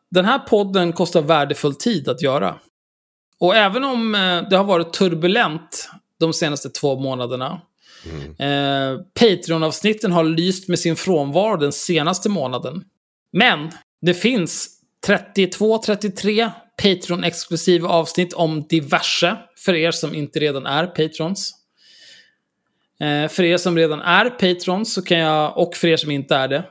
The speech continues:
Speaker 1: vi har tre Patreon-exklusiva avsnitt planerade. De kommer vi spela in nästa gång vi spelar in avsnitt. Ett Patreon-exklusivt avsnitt, ett vanligt avsnitt. Vi kommer spela in igen den andra september.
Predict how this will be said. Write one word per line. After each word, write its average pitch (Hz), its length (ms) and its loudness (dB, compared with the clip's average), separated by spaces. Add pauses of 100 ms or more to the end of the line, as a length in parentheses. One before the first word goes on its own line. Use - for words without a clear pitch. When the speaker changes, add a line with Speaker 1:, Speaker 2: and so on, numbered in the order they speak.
(220)
Speaker 1:
vi 170 100 2
har 185 320 2 (120)
tre 196 400 2 (140)
Patreon-exklusiva 151 880 0
avsnitt 139 600 -4
planerade. 151 680 0
De 156 120 0
kommer 160 200 -2
vi 156 80 0
spela 147 340 0
in 135 380 -6
nästa 175 480 -2
gång 143 360 -2 (460)
vi 143 100 -2
spelar 139 440 0
in 131 260 -6
avsnitt. - 720 -4 (120)
Ett 175 240 -2
Patreon-exklusivt 156 800 -2
avsnitt, 185 360 -2
ett 165 180 -2
vanligt 135 320 -2
avsnitt. - 340 -10 (800)
Vi 160 100 -2
kommer 170 140 2
spela 160 300 2
in 151 300 0
igen 147 400 -2
den 139 280 -4
andra 139 460 -2
september. 220 560 -2